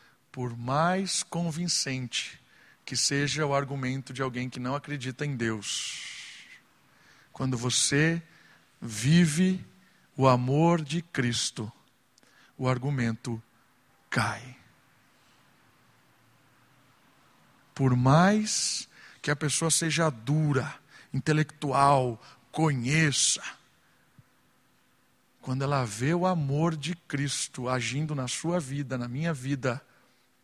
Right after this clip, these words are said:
não tem argumento que se sustente. O amor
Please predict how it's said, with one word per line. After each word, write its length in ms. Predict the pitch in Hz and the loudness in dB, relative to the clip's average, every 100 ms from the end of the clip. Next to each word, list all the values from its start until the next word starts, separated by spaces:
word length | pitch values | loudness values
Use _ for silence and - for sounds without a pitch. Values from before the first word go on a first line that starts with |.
| _ _ _ | _ _ _
não 180 | 135 139 | -4 -2
tem 220 | 143 139 | -2 -2
argumento 720 | 143 160 147 123 117 131 107 - - - _ | -2 -2 -2 -2 -4 -8 -10 -12 -20 -20 _
que 100 | - | -8
se 160 | 123 - | -4 -2
sustente. 920 | 120 147 - - 104 107 - - - - _ _ _ _ _ _ _ _ _ _ _ _ _ _ _ _ _ | -4 -4 -6 -6 -10 -10 -10 -10 -12 -20 _ _ _ _ _ _ _ _ _ _ _ _ _ _ _ _ _
O 140 | 127 | -2
amor 600 | 127 117 117 139 160 175 | -2 0 0 2 2 0